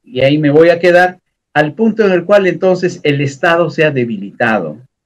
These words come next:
Se ha debilitado, y una de las razones por las cuales hay tanta protesta hoy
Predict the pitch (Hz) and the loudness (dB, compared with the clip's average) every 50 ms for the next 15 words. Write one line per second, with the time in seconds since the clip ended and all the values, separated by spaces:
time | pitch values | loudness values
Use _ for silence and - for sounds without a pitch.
0 | _ _ _ _ _ _ _ _ _ _ _ _ _ _ _ - - 175 190 196 | _ _ _ _ _ _ _ _ _ _ _ _ _ _ _ 0 2 4 4 4
1 | 202 202 202 196 185 190 180 180 214 214 202 190 190 208 220 220 - _ - 151 | 4 2 2 2 0 0 0 0 0 0 0 0 -2 -2 -4 -8 -12 _ -6 -4
2 | 156 165 180 208 240 262 262 247 233 226 220 202 180 165 147 143 139 143 - 226 | -2 -2 0 0 0 2 4 4 4 4 4 4 4 2 2 0 -2 0 0 0
3 | 220 196 160 139 123 - - 143 135 135 131 180 196 202 190 175 175 196 180 180 | 0 2 0 -2 -4 -4 -4 -2 -2 -2 0 0 2 2 2 2 2 0 0 0
4 | 175 226 247 254 247 254 214 - 180 185 175 165 - - 190 180 175 - - - | 2 2 2 2 2 0 0 0 0 0 0 0 0 0 -2 -2 -2 -2 -4 -2
5 | 123 120 131 170 220 254 285 285 | 0 2 2 0 0 -4 -8 -12